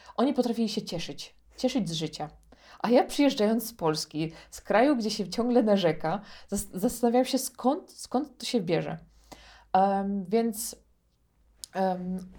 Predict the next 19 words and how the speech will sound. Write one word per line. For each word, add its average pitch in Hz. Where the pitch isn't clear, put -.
wtedy 233
one 214
też 214
zaczęły 202
mnie 196
o-, 185
pytać 175
o 165
wiarę. 170
E, 175
zapytały 190
mnie 196
o 185
moją 175
religię. 180
Ja 196
wtedy 208
nie 196
byłam 196